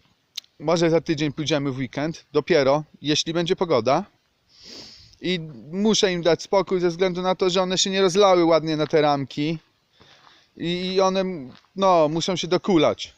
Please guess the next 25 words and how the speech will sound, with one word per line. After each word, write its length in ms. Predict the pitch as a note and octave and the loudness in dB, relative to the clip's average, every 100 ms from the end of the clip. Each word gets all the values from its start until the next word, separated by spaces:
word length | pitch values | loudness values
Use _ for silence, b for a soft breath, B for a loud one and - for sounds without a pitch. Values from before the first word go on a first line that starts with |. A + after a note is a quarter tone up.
| _ | _
tak? 320 | D#3 D#3+ - | 0 0 0
Jedni 260 | E3 D#3+ E3+ | -4 -4 -6
mi 100 | E3+ | -4
mówili, 420 | E3+ D3+ E3+ F3 | -4 -4 -4 -4
że 120 | E3 | -4
można 320 | D#3+ E3 E3+ | -2 -2 -2
te 180 | D3+ E3 | 2 4
ramki, 320 | D#3+ E3 F3 | 4 0 -6
które 220 | D#3 F3 D3+ | -2 0 0
pszczoły 280 | - E3+ | 0 -2
nie 120 | E3 E3 | 0 -2
obsiadają, 560 | - E3 D3+ D#3+ E3+ | 0 0 2 4 2
ścieśnić. 560 | D#3+ A3 - B2+ G#2 - _ B B B B | 0 0 0 -2 -10 -14 _ B B B B
No 100 | D3+ | 0
ale 160 | G3+ G3+ | 2 4
to 180 | G#3+ G3+ | 4 2
za 140 | G#3 | 2
chwilę 500 | - A3+ G3+ G#3 G#3+ | 0 0 4 6 6
one 260 | G#3+ A3 G3+ | 4 2 2
to 140 | A3 | 2
obsiądą, 560 | G#3 - G3 D3 A#2+ G#2 _ - | 2 2 2 2 -2 -6 _ 0
tak? 220 | D#3+ E3+ - _ _ b b b b b _ - | 0 0 -4 _ _ b b b b b _ -14
I, 80 | D#3+ | -10
i 200 | E3+ E3+ | -8 -8
wtedy, 540 | - F#3+ E3 C#3 A2+ | 0 2 4 2 -2